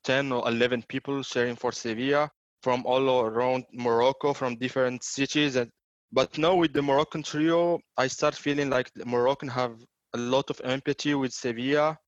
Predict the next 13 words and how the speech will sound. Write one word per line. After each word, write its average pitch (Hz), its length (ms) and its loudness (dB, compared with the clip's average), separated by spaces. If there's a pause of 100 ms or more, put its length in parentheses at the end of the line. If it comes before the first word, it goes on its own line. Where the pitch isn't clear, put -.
(200)
And 117 160 0
I 120 80 6
rem-, 127 340 -2
remember 135 400 0
last 131 380 2
year 139 160 4
in 127 140 -2
the, 117 260 2
the 117 80 -6
final 127 340 -2
of 120 140 -4
Europa 120 320 0
League, 143 320 0